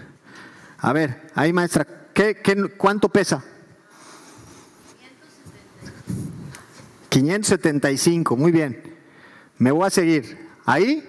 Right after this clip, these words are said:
a un lado. ¿Cómo lo ve? No, la maestra le está metiendo el ojo fino ahí, yo creo que le sabe. Seiscientos.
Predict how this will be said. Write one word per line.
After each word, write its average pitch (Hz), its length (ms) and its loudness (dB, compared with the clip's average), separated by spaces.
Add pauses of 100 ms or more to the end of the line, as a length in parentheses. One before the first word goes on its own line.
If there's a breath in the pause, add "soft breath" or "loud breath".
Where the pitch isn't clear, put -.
(140)
a 147 60 -2
un 180 120 2
lado. 254 320 0 (3750 loud breath)
¿Cómo 160 260 0
lo 143 100 -2
ve? 139 240 -4 (1400 loud breath)
No, 143 260 2
la 160 100 -2
maestra 160 320 0
le 160 60 0
está 165 180 0
metiendo 170 400 0
el 160 80 2
ojo 165 220 0
fino 170 340 0
ahí, 160 160 0
yo 180 80 2
creo 190 140 0
que 170 100 0
le 139 140 0
sabe. 175 360 0 (2000 loud breath)
Seiscientos. 151 920 -2